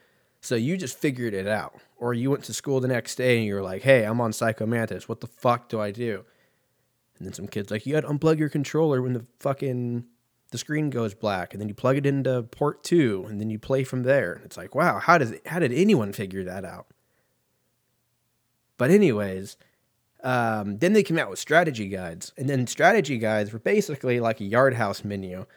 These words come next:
It would, they were, like, five hundred pages. <laughs> There was just shit from, there was just too much shit.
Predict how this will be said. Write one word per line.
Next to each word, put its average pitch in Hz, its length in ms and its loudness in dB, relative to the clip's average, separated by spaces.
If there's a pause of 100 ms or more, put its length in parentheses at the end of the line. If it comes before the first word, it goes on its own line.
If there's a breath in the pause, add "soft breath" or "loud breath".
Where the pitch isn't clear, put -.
(120 soft breath)
It 131 120 2
would, 120 160 0
they 123 100 6
were, 120 140 2
like, 107 220 -2
five 147 340 2
hundred 156 320 -2
pages. 110 720 -2
<laughs> 120 100 -10
There 139 180 4
was 120 140 0
just - 300 0
shit - 580 6 (800 soft breath)
from, 110 300 2 (260)
there 139 160 6
was 135 140 0
just - 280 -4
too 165 180 4
much 127 320 0
shit. - 640 -6